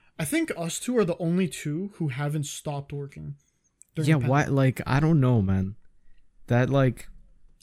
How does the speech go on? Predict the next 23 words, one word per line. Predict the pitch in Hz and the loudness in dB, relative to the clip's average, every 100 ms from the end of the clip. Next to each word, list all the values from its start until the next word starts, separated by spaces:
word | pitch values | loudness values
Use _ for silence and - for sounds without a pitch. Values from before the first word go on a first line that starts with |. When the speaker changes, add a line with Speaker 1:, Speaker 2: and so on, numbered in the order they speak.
| - | 0
Speaker 2:
I | 135 | 2
get | 127 135 | 4 4
it, | 175 | 4
like, | 139 - | 4 2
you're | |
trying | 113 147 | 0 2
to | 123 | 2
work, | 104 123 147 - - - _ - _ _ _ - | 4 2 2 -4 -20 -20 _ -20 _ _ _ 0
but, | 123 120 | 4 6
Speaker 1:
Mm-hmm. | 120 117 110 | 6 4 2
Speaker 2:
uh, | 90 - _ _ - - | -2 -10 _ _ -20 0
aren't | 135 180 | 2 2
you | 220 | 2
gonna | 185 165 | 2 4
be, | 156 156 143 | 4 4 4
you're | - 139 | 4 2
returning | 170 175 - 143 147 104 107 _ - | 4 2 4 6 6 2 -4 _ -2
to | 120 | 0
school | - - 147 160 | 0 2 4 4
next | 110 98 - | 4 2 0
semester, | 113 98 92 - 92 | 0 0 -2 -2 -2
right? | 95 156 - _ _ - | 2 0 0 _ _ -6
Speaker 1:
Yeah, | 160 | -6